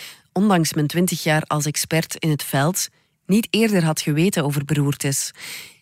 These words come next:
Ik voel me nu veel meer specialist dan ik ooit was."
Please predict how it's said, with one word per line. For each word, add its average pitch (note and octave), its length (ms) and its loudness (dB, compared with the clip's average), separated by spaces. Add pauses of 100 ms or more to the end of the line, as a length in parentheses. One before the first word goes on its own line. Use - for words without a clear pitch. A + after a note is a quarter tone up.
(120)
Ik - 120 -6
voel F3+ 180 2
me D#3+ 120 4
nu D#3 440 4 (240)
veel F3 380 2
meer D#3+ 180 2
specialist D#3+ 840 -2
dan D3 180 -2
ik C#3+ 160 -2
ooit E3 240 0
was." D#3 440 -2